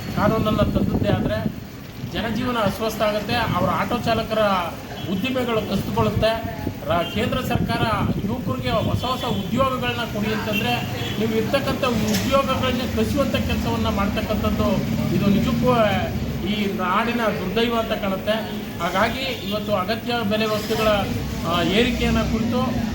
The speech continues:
ಮತ್ತೆ ಈ ರ್ಯಾಪಿಡ್ ಎಕ್ಸ್ ಅಂತ Ola, Uber ಅಂತ ಇದನ್ನ ಕಾನೂನನ್ನ ತಂದಿರ್ತಕ್ಕಂಥದ್ದು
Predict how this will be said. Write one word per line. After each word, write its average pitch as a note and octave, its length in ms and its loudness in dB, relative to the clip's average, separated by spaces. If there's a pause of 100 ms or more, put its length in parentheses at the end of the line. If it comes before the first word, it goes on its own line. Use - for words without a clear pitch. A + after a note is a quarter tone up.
(240)
ಮತ್ತೆ G3 440 2
ಈ G3 320 2
ರ್ಯಾಪಿಡ್ G#3 340 2
ಎಕ್ಸ್ A3 200 2
ಅಂತ A3 180 2 (580)
Ola, A3 340 4
Uber A3+ 280 4
ಅಂತ G#3+ 180 2 (560)
ಇದನ್ನ G3 340 0
ಕಾನೂನನ್ನ A3+ 420 2
ತಂದಿರ್ತಕ್ಕಂಥದ್ದು G#3 920 2